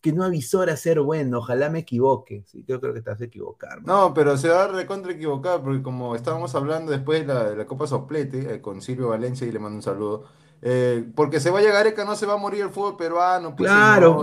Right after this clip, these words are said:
Speaker 2: no me
Speaker 1: pa-,
Speaker 2: jodan,
Speaker 1: mira,
Speaker 2: no me
Speaker 1: pasan,
Speaker 2: jodan.
Speaker 1: cla-, claro, pasan, pasan seis más uno. Seis más uno. Mira, ya si Perú no va al Mundial el veinte veintiséis, ahí sí a ver vóley, weón, a, a ver rugby.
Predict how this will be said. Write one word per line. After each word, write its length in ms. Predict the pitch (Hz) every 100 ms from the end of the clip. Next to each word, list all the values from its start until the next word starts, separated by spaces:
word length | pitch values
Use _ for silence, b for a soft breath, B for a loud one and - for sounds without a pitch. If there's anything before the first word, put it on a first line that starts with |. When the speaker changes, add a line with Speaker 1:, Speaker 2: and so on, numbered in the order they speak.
| 135 -
Speaker 2:
no 120 | 143
me 100 | 180
Speaker 1:
pa-, 60 | 147
Speaker 2:
jodan, 160 | -
Speaker 1:
mira, 240 | 233 220 185 - 233
Speaker 2:
no 100 | 247
me 60 | 220
Speaker 1:
pasan, 40 |
Speaker 2:
jodan. 240 | 190 127
Speaker 1:
cla-, 320 | 135 214 - -
claro, 380 | 202 202 180
pasan, 560 | 208 233 254 233 185 -
pasan 460 | 233 247 254 190 165
seis 720 | - 285 392 320 175 117 -
más 300 | 156 175 -
uno. 760 | 294 320 254 170 143 110 101 - _ _ _ _ -
Seis 340 | - 330 339
más 280 | 233 214 -
uno. 240 | 330 294 185
Mira, 200 | 190 151
ya 140 | 247
si 140 | 262 240
Perú 300 | 160 170 202
no 180 | 190
va 60 | 180
al 100 | 180
Mundial 380 | 160 135 143 156
el 100 | 135
veinte 240 | 135 139
veintiséis, 640 | 143 131 113 107 131 180 -
ahí 240 | 113 127
sí 200 | 135 165
a 80 | 139
ver 220 | 117 127
vóley, 480 | 113 113 127 117 95
weón, 400 | 90 92 101 98
a, 140 | 101 101
a 160 | 104
ver 160 | 107 127
rugby. 580 | 117 123 127 95 87